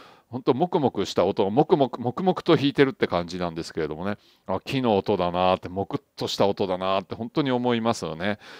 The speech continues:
だから、もしテッド・カーソンとか、あと、ちょっとね、フロントのビル・バロンのサックスとかにちょっと馴染めないようであれば、ベースに耳を緊急退避させ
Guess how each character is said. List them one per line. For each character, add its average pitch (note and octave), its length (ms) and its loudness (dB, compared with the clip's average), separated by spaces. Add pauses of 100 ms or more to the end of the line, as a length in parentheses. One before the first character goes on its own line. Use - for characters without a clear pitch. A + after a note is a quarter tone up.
(140)
だ C#3 80 -2
か A#2 100 4
ら、 G2 240 6 (420)
も F3 100 -4
し C#3 140 -4
テ C3 100 4
ッ A#2 100 0
ド・ D#3+ 140 4
カ E3+ 120 10
ー D#3 40 10
ソ B2 140 0
ン G2+ 60 -10
と F#2 140 -4
か、 F2 420 6 (200)
あ - 140 0
と、 F2+ 600 4
ち - 100 -8
ょ - 20 -2
っ - 40 -8
と F2+ 400 2
ね、 A#2 140 -4
フ A#2 100 -6
ロ B2 140 2
ン A#2 80 -6
ト A#2 120 4
の G#2+ 280 2 (260)
ビ A2+ 220 -2
ル・ C3 160 2
バ C3+ 160 6
ロ A#2 140 6
ン F#2 120 -6
の F#2 380 4 (260)
サ - 160 -4
ッ - 40 -10
ク - 120 -10
ス A2+ 100 -10
と G#2+ 120 2
か F#2 180 6
に F2+ 200 -6
ち - 80 -6
ょ A2+ 40 -6
っ G#2 40 -8
と G2+ 40 -8
馴 A2 140 2 (100)
染 E3+ 60 -4
め F3+ 60 0
な C#3 100 4
い G#2+ 60 4
よ G2+ 100 6
う F#2 40 2
で F#2 80 4
あ F2+ 60 6
れ F2+ 60 0
ば、 F2 160 2
ベ D3 180 2
ー - 20 2
ス D#3+ 380 2
に D3+ 140 -6
耳 D3 240 -2
を A2+ 40 0
緊 B2+ 200 -6
急 C3 120 -2
退 A#2+ 240 4
避 G2+ 60 -2
さ F2+ 140 -6
せ F2+ 120 -4